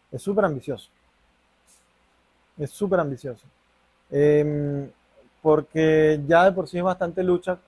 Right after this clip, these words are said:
col-, que cada uno esté colocando su producto, hacer la, la, la, la, las sinergias son muy complejas, ¿entiendes? Porque es como decir, de repente tú me dices a mí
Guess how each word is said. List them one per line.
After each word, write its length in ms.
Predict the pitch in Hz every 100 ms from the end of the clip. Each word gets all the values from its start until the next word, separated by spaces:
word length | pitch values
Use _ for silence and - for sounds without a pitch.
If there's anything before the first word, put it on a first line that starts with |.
| _ _
col-, 240 | 160 143 -
que 240 | 151 143
cada 260 | 160 160 180
uno 180 | 175
esté 120 | 170 185
colocando 340 | 165 139 151
su 140 | 175
producto, 380 | 156 156 170 175
hacer 240 | 147 160 147
la, 320 | 175 175 147
la, 240 | 147 127
la, 340 | 139 131 127 120
la, 440 | 131 127 120 120
las 140 | 135 -
sinergias 680 | 156 202 151 143 131 - _ _ _ _ _
son 160 | - 156
muy 200 | 175 180
complejas, 520 | 170 147 147 117 104 _ _ _ _ _ _ _
¿entiendes? 380 | 139 160 156 135
Porque 320 | - 147 156 151
es 60 |
como 220 | 175 196
decir, 360 | 180 - 180 170
de 120 | 147
repente 300 | 151 143 156
tú 100 | 175
me 120 | 190 190
dices 180 | 190
a 100 | 185
mí 180 | 165 160